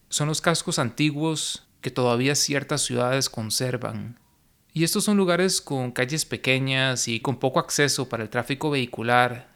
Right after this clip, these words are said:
y en donde las personas se pueden movilizar de una forma y a un ritmo muy diferente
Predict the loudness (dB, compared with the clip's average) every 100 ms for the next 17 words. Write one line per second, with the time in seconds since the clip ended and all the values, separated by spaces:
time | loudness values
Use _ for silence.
0 | _ -4 -2 0 0 0 0 -2 -4 -8
1 | -6 -2 -2 0 0 -2 -10 -8 -2 0
2 | 2 2 2 0 0 -2 -2 -2 -4 -4
3 | -4 -2 -2 -2 -4 -8 _ _ -4 -2
4 | 0 0 0 0 -4 -6 -6 -2 0 0
5 | -2 -2 -2 -2 -2 -6 -12 -14